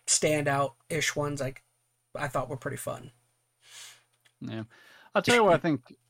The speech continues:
Speaker 2: nerfs this or kinda neuters the experience a little bit if you spent any time with it.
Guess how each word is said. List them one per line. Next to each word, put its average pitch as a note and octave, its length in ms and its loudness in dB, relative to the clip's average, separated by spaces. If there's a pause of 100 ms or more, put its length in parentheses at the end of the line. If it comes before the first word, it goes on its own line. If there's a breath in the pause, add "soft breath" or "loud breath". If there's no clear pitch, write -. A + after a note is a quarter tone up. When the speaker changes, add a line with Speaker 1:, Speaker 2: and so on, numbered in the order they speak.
(100)
Speaker 2:
nerfs C#3+ 500 0
this D#3 180 -4
or B2 80 -4
kinda B2+ 160 0
neuters A#2+ 420 0
the A#2+ 80 -2
experience A2 460 -4
a A2 80 -2
little A2+ 420 -2
bit B2 340 4
if A2 140 -6
you G#2+ 240 -4
spent A2 360 -4
any G#2 140 -2
time G#2+ 300 0
with A2 160 -6
it. A2 200 -2